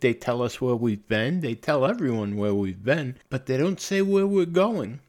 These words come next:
They're not stopping us. The only way they can stop us is if we let them. Now, the bad thing is, is the people that look at us, they look at us and they think we're done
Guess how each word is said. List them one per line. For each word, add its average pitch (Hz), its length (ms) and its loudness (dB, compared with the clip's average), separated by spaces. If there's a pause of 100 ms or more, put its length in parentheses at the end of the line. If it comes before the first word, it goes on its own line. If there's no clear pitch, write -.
(140)
They're 131 140 0
not 196 260 -4
stopping 165 640 -4
us. 98 200 -6
The 160 220 0
only 226 180 -2
way 220 200 0
they 196 80 -2
can 143 180 -8
stop 196 460 -8
us 123 200 -4 (220)
is 156 220 2
if 180 200 2
we 202 320 0
let 196 520 0
them. 80 320 -4 (200)
Now, 156 340 -4 (200)
the - 80 -8
bad 202 400 -2
thing 127 220 0
is, 117 260 -4
is 135 300 -8 (300)
the 170 100 -2
people 202 380 -4
that 156 220 -6
look 175 400 -2
at 139 120 -2
us, - 440 -16 (180)
they 208 220 4
look 185 300 -2
at 104 100 -4
us 107 300 -6
and 139 340 -4 (120)
they 202 240 4
think 117 420 2
we're 135 240 6
done 120 480 2